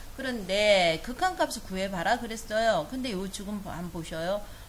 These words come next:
요거 삼 에이치인데 여기는 H죠? 그럼 안 된다는 거예요.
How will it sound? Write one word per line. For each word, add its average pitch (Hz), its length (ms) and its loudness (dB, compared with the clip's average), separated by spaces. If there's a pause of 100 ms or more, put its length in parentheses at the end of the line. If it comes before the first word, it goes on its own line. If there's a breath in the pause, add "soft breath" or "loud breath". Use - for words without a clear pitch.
(120)
요거 208 220 0
삼 392 340 -4
에이치인데 220 760 -2
여기는 170 340 -2
H죠? 180 840 -2
그럼 185 180 -8
안 147 180 -8
된다는 185 480 -2
거예요. 139 380 -10